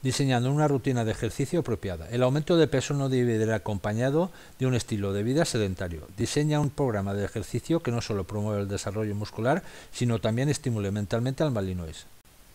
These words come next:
Actividades como juegos interactivos, entrenamiento de obediencia y paseos vigorosos son excelentes opciones. Control regular del progreso. Establece un plan para monitorear el progreso del aumento de peso. Registra el peso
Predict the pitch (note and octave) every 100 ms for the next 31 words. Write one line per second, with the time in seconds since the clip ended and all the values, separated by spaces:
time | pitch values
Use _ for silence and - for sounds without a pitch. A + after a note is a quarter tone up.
0 | - - - - - B2 - C3 C3+ D#3+
1 | F#3+ D3+ B2+ - C3+ D#3+ D#3 A#2+ A2 F#2+
2 | - F#2+ D#2+ A2+ A2 A2 A2+ C3 C3+ A2
3 | G#2+ A#2+ C3 C3+ D#3 D3 A3+ - F2 G#2
4 | G2+ G#2+ - D#3+ - A#2 G#2+ - A2+ B2+
5 | F3 - G#2 - F#2 D#2+ - - - -
6 | - - - - - - - - C3+ C3+
7 | C3 A#2 A2 A2+ B2 D#3+ E3+ D3 - G#2
8 | G2+ G2 - E2 - - - A#2 B2 A#2+
9 | A2+ A2+ G#2 C3+ E3+ G#3 - A#2+ A2+ A2
10 | A2+ G#2+ G#2+ G#2+ G2+ F#2+ G#2+ A#2 C3 D#3+
11 | A#2+ G#2 A#2+ - C3 G#2 F#2 - E2+ -
12 | - A#2+ - A#2+ A2 G2+ C3+ C#3 F3+